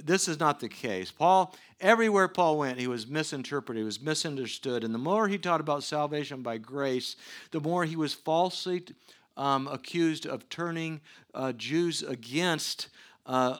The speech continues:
uh, and away from Moses. But the truth is that Paul understood that in the priesthood of Aaron and the, the, the, the laws of Moses, the animal sacrifices,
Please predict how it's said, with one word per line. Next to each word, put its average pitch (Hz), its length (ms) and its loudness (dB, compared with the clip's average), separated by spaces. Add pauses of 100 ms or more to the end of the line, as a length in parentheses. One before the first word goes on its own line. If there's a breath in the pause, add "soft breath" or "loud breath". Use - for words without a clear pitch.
uh, 135 200 0
and 139 120 -2
away 135 300 0
from 151 260 -6
Moses. 151 540 -4
But 127 160 -10
the 135 80 -6
truth 208 380 -4
is 139 160 -4
that 135 240 -2
Paul 202 480 0 (240 loud breath)
understood 160 1040 2 (640 soft breath)
that 147 500 2 (540)
in 147 220 2
the 139 80 -4
priesthood 202 560 4
of 180 160 2
Aaron 175 500 4 (300 loud breath)
and 143 320 2
the, 139 240 4
the, 139 360 0
the, 135 400 -2
the 135 160 0
laws 170 360 4
of 185 100 2
Moses, 180 640 2 (200 loud breath)
the 135 180 -2
animal 185 380 2
sacrifices, 170 1080 2